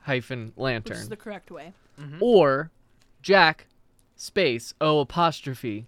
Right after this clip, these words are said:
Speaker 1: space lantern.
Speaker 2: No.
Speaker 3: Which
Speaker 1: I've
Speaker 3: is
Speaker 1: seen it spelled both ways.
Speaker 3: a horrible way.
Speaker 1: The second one is particularly horrible because it, it evokes an image that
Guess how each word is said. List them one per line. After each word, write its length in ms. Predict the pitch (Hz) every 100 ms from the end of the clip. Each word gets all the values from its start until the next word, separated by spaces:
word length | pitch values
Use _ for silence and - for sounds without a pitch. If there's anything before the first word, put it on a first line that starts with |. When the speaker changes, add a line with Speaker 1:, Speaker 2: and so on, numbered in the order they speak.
| -
Speaker 1:
space 580 | - 160 127 113 - - _ _
lantern. 600 | - 151 170 139 - - -
Speaker 2:
No. 380 | 214 208 165 175 _ _ _
Speaker 3:
Which 120 | 135
Speaker 1:
I've 80 | 127
Speaker 3:
is 60 | 127
Speaker 1:
seen 160 | 175
it 120 | 170 -
spelled 300 | 156 139 123
both 240 | 120 -
ways. 500 | 190 196 131 123 - _
Speaker 3:
a 80 | 120
horrible 400 | 151 131 113 101
way. 200 | 90 92 _ _ _ _
Speaker 1:
The 100 | 160
second 480 | - 269 254 196 156
one 380 | 147 143 135 139 _ -
is 100 | 135
particularly 680 | 170 240 277 214 170 151 143
horrible 440 | 143 131 123 127
because 400 | 123 135 160 160
it, 140 | 160 -
it 220 | 139 139 _ _ _
evokes 560 | 165 160 240 277 - 185
an 100 | 180
image 440 | 170 147 127 - _ _ _
that 320 | 139 147 143